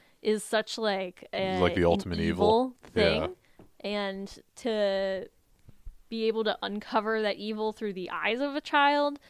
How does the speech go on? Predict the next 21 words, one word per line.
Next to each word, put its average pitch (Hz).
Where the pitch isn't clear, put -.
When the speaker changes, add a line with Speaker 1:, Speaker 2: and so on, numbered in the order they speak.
Speaker 1:
is 196
also, 185
like, 160
built 196
into, 185
like, 175
scare 185
tactics, 240
I 240
guess. 240
Speaker 2:
Yeah, 131
it's, -
uh, 98
it's, -
it's 87
very 104
scary 90
when 82
you 78
can't 85
imagine, 76